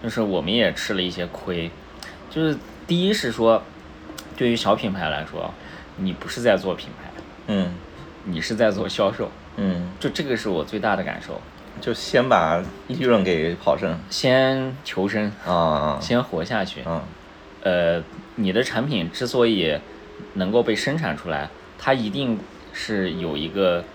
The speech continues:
Speaker 1: 最基本的满足社会消费者需求的点的。
Speaker 2: 嗯，嗯，嗯。
Speaker 1: 在这一点上，
Speaker 2: 就用户价值。
Speaker 1: 对，
Speaker 2: 嗯。
Speaker 1: 你尽可能的先去，呃，利用这个价值做一定的基础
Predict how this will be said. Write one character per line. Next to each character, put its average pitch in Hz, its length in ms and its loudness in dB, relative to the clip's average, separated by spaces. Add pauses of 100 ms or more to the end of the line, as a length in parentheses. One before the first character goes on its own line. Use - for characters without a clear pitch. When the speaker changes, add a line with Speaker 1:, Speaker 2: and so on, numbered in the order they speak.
(520)
Speaker 1:
最 147 200 4
基 151 260 -2
本 92 240 2
的 85 100 2
满 80 260 0
足 82 260 -4
社 - 640 -6
会 107 180 0
消 110 200 2
费 110 120 0
者 78 180 -2
需 - 300 -4
求 92 200 -2
的 80 260 2 (640)
点 90 240 0
的。 50 160 -6
Speaker 2:
嗯， 95 100 0
嗯， 85 340 -2
嗯。 80 80 -8 (140)
Speaker 1:
在 143 140 4
这 175 140 2
一 139 140 4
点 71 240 -2
上， 82 280 -2 (200)
Speaker 2:
就 104 60 -2
用 110 140 2
户 104 100 -2
价 107 140 6
值。 - 100 -4 (440)
Speaker 1:
对， - 180 -4 (160)
Speaker 2:
嗯。 98 100 2
Speaker 1:
你 - 40 -2
尽 127 240 0
可 98 160 -2
能 80 220 -2
的 85 240 0 (340)
先 113 320 0
去， 92 420 0 (200)
呃， 90 120 -2
利 117 180 2
用 104 180 2
这 143 180 2
个 87 120 0
价 82 220 0
值 73 260 -4 (240)
做 98 300 4
一 80 120 -4
定 98 220 -4
的 87 120 0
基 - 180 -10
础 113 60 -8